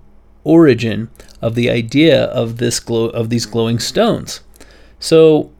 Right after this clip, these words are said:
first of all, we find evidence in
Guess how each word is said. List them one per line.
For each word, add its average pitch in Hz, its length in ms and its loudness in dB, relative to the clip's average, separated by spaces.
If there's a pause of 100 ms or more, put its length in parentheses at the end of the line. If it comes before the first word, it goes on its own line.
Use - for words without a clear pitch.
first - 360 -2
of 131 80 -4
all, 113 280 -4 (1120)
we 147 140 2
find 165 520 0
evidence 127 720 -2 (420)
in 123 500 0